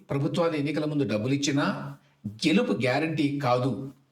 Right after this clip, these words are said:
అని చెప్పడానికి ఇది ఒక ఉదాహరణ. అయితే మరొక వైపు ఎన్నికల సంఘం ఇట్లా అనుమతించడం కరెక్టేనా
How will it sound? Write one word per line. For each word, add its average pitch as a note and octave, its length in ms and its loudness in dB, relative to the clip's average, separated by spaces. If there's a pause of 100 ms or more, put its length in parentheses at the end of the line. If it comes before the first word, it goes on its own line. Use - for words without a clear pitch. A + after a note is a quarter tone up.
(760)
అని A3 160 4
చెప్పడానికి C3 680 0
ఇది E3 300 -2
ఒక C#3 220 0
ఉదాహరణ. G#2 520 -2 (1200)
అయితే B3 260 4
మరొక D#3+ 400 2
వైపు C#3 500 -2 (720)
ఎన్నికల A3 460 4
సంఘం D#3 540 0 (320)
ఇట్లా D#3+ 240 0
అనుమతించడం F3+ 680 0
కరెక్టేనా B2 760 -2